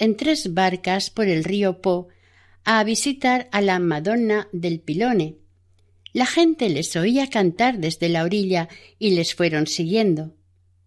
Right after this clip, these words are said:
Mientras tanto, algunos cornetas militares que estaban por allí tocaron sus instrumentos acompañando el canto, produciendo un efecto precioso.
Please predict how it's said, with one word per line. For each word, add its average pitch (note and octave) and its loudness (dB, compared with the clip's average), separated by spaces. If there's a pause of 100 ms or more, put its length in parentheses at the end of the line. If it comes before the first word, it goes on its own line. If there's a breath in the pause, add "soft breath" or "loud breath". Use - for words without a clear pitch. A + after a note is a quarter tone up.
(200)
Mientras F3 0
tanto, G#3+ 0 (460 soft breath)
algunos G3+ 2
cornetas A3 0
militares E3 0
que E3+ -2
estaban A3 0
por B3+ 2
allí D#3+ 0 (440 loud breath)
tocaron B3+ 2
sus - -4
instrumentos A3+ 0
acompañando F3 0
el D#3+ -2
canto, E3 0 (320 loud breath)
produciendo B3+ 0
un G3 4
efecto E3 -4
precioso. D#3 -4